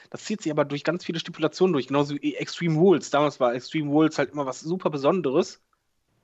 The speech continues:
Was aber jetzt mittlerweile halt so rausgehauen wird oder halt bei dem eigenen Pay-Per-View. Und das zieht sich ja so weiter. Genau, T L C war halt früher auch was total Besonderes.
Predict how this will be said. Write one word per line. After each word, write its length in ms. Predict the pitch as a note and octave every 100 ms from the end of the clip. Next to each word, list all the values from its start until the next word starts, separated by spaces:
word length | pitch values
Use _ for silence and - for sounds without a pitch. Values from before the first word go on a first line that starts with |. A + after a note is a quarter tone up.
| _
Was 100 | B2+
aber 120 | D3+
jetzt 240 | C#3 D#3 D3+
mittlerweile 500 | D3 C#3 C#3 C#3+ C3+
halt 240 | C3+ C3
so 220 | C3 C#3
rausgehauen 480 | D#3+ F3 - D#3+ D#3+
wird 100 | D#3
oder 200 | C#3+ C3
halt 260 | C#3 C3+ -
bei 160 | B2
dem 180 | A#2 A2+
eigenen 360 | A2+ C#3+ D3 C#3+
Pay-Per-View. 420 | D3+ D3 C3+ C#3
Und 480 | - - - _ A#2+
das 200 | - -
zieht 200 | - F#3+
sich 80 | -
ja 80 | C#3+
so 160 | D3
weiter. 220 | D#3+ E3+
Genau, 220 | C3 C#3 C3
T 320 | - - F#3
L 80 | D3
C 340 | - G3 F3+
war 80 | D3
halt 180 | D3+ -
früher 280 | - C#3 D#3+
auch 160 | F3+
was 160 | D3 -
total 320 | - - G3+
Besonderes. 580 | D#3+ D#3+ E3 D#3+ G3+